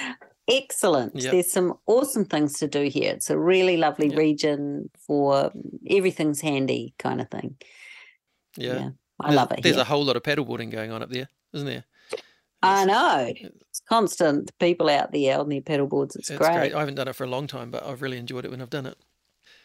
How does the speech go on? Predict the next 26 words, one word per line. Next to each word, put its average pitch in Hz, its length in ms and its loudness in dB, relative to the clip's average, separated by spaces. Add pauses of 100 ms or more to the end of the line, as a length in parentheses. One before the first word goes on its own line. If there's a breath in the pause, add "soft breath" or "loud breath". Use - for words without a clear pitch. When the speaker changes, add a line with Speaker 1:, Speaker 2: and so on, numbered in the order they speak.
(160 soft breath)
Speaker 2:
But 156 80 4
yeah, 170 60 2
as 180 180 4
you've 147 180 0
alluded 156 380 2
to, 156 280 -2
a - 20 -10
big 165 240 0
part 135 180 0
of 127 100 -6
life 131 160 -2
for - 120 -10
you 131 160 -4
is 127 100 -6
being 131 220 -6
a 127 40 -8
musician. 127 580 -6 (140)
Speaker 1:
Yep. - 180 0 (680)
Speaker 2:
How 156 240 0
early 139 240 -2
did 127 180 -8
you 135 80 -10
get 131 140 -6
into 131 340 -6 (220)
playing 131 220 -4
music? 135 260 -6